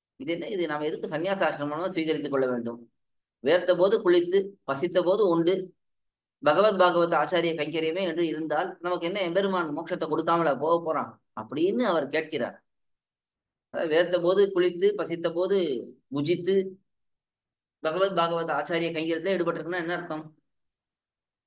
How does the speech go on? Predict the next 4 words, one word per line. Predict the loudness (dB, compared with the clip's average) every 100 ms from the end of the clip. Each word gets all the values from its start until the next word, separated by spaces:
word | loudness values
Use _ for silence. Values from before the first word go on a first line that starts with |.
| _ _ _ _ _ _ _
எப்பொழுது | -8 -6 0 4 6 6
வேர்த்தாலும் | 6 6 2 2 2
குளித்து | 2 4 0
விடணும். | 0 -2